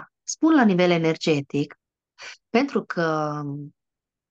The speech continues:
dacă noi suntem vindecați mental, emoțional și spiritual, automat suntem vindecați fizic, pentru că, uh, noi avem cauzele, e, cauzele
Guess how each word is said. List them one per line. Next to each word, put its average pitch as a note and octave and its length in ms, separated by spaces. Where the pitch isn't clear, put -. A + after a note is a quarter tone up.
dacă G#3+ 300
noi C#4+ 80
suntem C#4 320
vindecați F3+ 500
mental, E3 340
emoțional D#3 480
și D#3 140
spiritual, C#3+ 720
automat F3+ 480
suntem F3 400
vindecați D#3 600
fizic, D3+ 640
pentru F#3 400
că, D#3 140
uh, - 640
noi F#3 180
avem F3+ 240
cauzele, D#3+ 760
e, D#3 120
cauzele D#3+ 1040